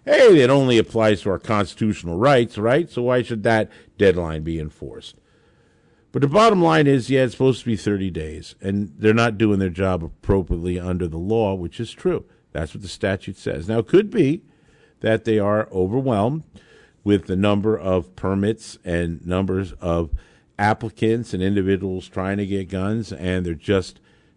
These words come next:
doing their best. And it could very well be that. And if it is, I can almost understand. It's not right. It's a, it, it should be funded. It should, we shouldn't have to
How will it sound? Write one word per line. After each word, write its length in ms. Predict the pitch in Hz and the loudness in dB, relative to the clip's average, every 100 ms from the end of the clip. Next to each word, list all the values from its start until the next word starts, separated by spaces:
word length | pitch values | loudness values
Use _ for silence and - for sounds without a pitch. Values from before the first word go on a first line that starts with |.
| - | -6
doing 340 | 92 117 120 113 | 2 4 4 4
their 160 | 113 | 4
best. 500 | 98 110 127 135 - _ _ _ _ - | 2 0 -2 -6 -18 _ _ _ _ -4
And 320 | 113 107 113 | 0 2 0
it 240 | 120 104 | -6 -6
could 220 | - 139 117 | 0 0 0
very 280 | 127 131 | -2 0
well 260 | 131 123 127 | 0 0 -2
be 240 | 120 135 98 | -2 -4 -4
that. 320 | 80 95 - | -6 -10 -10
And 140 | 135 120 | -4 -2
if 140 | 127 | -2
it 120 | 151 | 0
is, 300 | 151 185 147 | 0 -2 -6
I 320 | 139 135 156 - _ _ - | -6 -4 -6 -12 _ _ -4
can 120 | 127 | 0
almost 380 | 139 156 143 - | 2 2 2 0
understand. 560 | 135 127 - 196 165 196 | -2 -2 -4 -2 0 -2
It's 120 | - | 0
not 220 | 110 95 | -2 2
right. 340 | 107 131 139 - | 2 2 0 -4
It's 240 | 107 - | -8 -6
a, 80 | 95 | -8
it, 240 | - 101 92 82 82 | -6 -6 -6 -8 -12
it 120 | 80 | -16
should 200 | - 98 | -8 -8
be 100 | 85 | -6
funded. 520 | 82 - 113 127 143 110 | -8 -2 0 0 0 -2
It 100 | - | -6
should, 340 | 101 82 - - - - _ | -6 -6 -12 -20 -20 -20 _
we 80 | 90 | -8
shouldn't 220 | - 104 | -4 -4
have 140 | 95 - | -4 -6
to 360 | 82 76 62 | -12 -12 -16